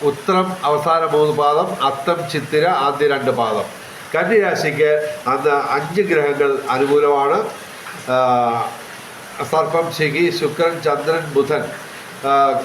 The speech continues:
ആ, ഇവർക്ക് സൂര്യനും ശനിയും ഡയറക്റ്റായിട്ട് പ്രതികൂലമാണ്. ആ,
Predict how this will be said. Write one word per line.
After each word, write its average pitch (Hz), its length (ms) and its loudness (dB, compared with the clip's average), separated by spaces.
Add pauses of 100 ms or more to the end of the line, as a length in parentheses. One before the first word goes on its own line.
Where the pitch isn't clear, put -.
ആ, 131 680 2
ഇവർക്ക് 170 680 2
സൂര്യനും 180 580 2 (120)
ശനിയും 156 420 0 (200)
ഡയറക്റ്റായിട്ട് 143 520 0
പ്രതികൂലമാണ്. 120 680 0 (680)
ആ, 120 580 4